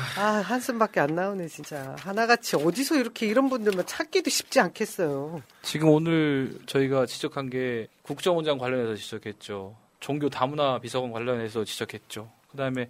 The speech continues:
Speaker 2: 여서-, 여가부 장관 후보자 관련해서 지적했는데 이 진짜 국정의 난맥상들이 어떻게 벌어질지 눈에 봐도 너무 훤한 것 같은 거예요. 예를 들면 여성정책 관련해서도 그 부서를 폐지해야 된다는 사람이 장관이 되려고 그러고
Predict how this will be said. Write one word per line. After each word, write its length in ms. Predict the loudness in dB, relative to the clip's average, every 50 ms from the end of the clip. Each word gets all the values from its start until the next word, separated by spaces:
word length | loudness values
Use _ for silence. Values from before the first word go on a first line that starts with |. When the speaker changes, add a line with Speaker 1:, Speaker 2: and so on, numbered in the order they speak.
| 0 4
Speaker 2:
여서-, 220 | 8 10 10 10
여가부 320 | 10 12 12 12 12 12 12
장관 300 | 8 6 6 6 2 2
후보자 240 | 4 4 6 6 8
관련해서 300 | 6 4 0 -2 -4 -6
지적했는데 720 | -6 -6 -6 -4 -4 -4 -4 -4 -6 -2 0 2 2 2 0
이 220 | 0 0 0 0
진짜 320 | 0 0 6 10 10 10 10
국정의 360 | 8 0 0 6 8 8 12
난맥상들이 1000 | 12 10 10 10 8 6 6 6 6 4 4 4 2 0 -2 0 -2 0 0 0
어떻게 380 | 2 2 2 2 4 6 6 6
벌어질지 480 | 6 6 6 4 6 4 2 -4 -2 -4
눈에 320 | 0 2 4 6 4 4
봐도 320 | 6 4 4 4 4 0
너무 140 | 0 -2 -4
훤한 320 | 2 6 10 12 12 12 12
것 80 | 10
같은 240 | 4 2 2 2 -4
거예요. 600 | -2 -2 -2 -2 -4 -4 -4 -4 -6 -8 -8 -10 -8
예를 160 | -6 -4 -4
들면 360 | -2 -2 0 2 4 2 4 6
여성정책 460 | 8 12 12 12 12 12 8 6 6 6
관련해서도 640 | 8 8 8 8 6 2 2 2 4 4 4 4 0 -6 _ -6
그 100 | -6 -2
부서를 380 | 0 4 8 12 12 12 12 10
폐지해야 600 | 8 8 10 10 10 8 10 12 12 12 12 12
된다는 340 | 12 12 10 10 12 12 12 12
사람이 360 | 12 12 12 12 10 8 6
장관이 380 | 6 4 6 8 8 8 8
되려고 260 | 8 6 4 4 2 0
그러고 200 | -4 -8 -10